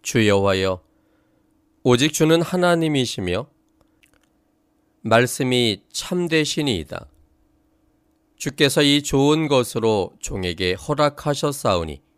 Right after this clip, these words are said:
이제 청컨대 종의 집에 복을 주사 주 앞에 영원히 있게 하옵소서.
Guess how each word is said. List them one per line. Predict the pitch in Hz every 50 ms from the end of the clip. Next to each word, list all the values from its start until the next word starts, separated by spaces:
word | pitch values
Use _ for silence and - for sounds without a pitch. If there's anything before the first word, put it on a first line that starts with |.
| _ _ _ _ _ _ _ _ _ _ _ _ _
이제 | 113 113 98 104 98
청컨대 | - - 151 139 131 - 139 127 127 117 123 120 120 113 - _ _ _ _ _ _ _ _ _
종의 | - - 113 117 117 113 110 104
집에 | 101 107 95 110 110 107 107
복을 | - - - 101 95 101 101 95 85
주사 | - 85 - - 95 85 80 - _ _ _ _ _ _ _ _ _ _ _ _ _ _ _ _
주 | - - - 131 131
앞에 | 127 127 - - 135 131 127 113
영원히 | 113 117 123 135 143 151 165 165 143
있게 | 117 - _ - 101 98 98 98 95 - _
하옵소서. | - - 117 110 92 - - - 92 87 - - 85 -